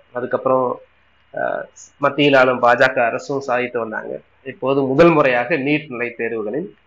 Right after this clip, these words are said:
முறைகேடுகள் நடந்திருப்பதாக மத்திய கல்வித்துறை அமைச்சர் தர்மேந்திர பிரதான் ஒப்புக்கொண்டிருக்கிறார்.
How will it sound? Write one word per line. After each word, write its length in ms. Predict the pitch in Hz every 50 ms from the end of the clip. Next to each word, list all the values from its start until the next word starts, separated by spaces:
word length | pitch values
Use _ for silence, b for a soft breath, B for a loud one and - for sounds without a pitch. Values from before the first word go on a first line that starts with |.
| _ _ _ 127
முறைகேடுகள் 540 | 131 143 160 160 147 143 135 127 123 131 131
நடந்திருப்பதாக 720 | 120 110 117 120 120 113 110 - 104 98 104 123 - 185
மத்திய 400 | 170 131 120 - - 139 135 127
கல்வித்துறை 760 | 135 113 113 123 123 123 117 113 _ _ - 135 135 131 131
அமைச்சர் 520 | 123 120 117 120 117 - - 143 - - - - _ _ _ _ _ _ _
தர்மேந்திர 500 | 123 127 123 151 160 160 160 156 - 123 -
பிரதான் 300 | - 110 117 135 139 123
ஒப்புக்கொண்டிருக்கிறார். 720 | - - 113 107 113 101 101 104 104 - 107 107 104 101